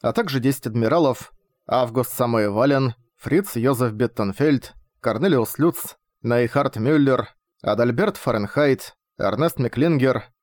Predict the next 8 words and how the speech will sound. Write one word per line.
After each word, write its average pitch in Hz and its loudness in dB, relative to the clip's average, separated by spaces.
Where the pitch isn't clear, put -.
Карл 135 0
Роберт 117 0
Штаймец, - -2
Хельмут 170 0
Ранненкампф, 123 -2
Эрнст 165 0
фон 151 0
Айзеннах 123 0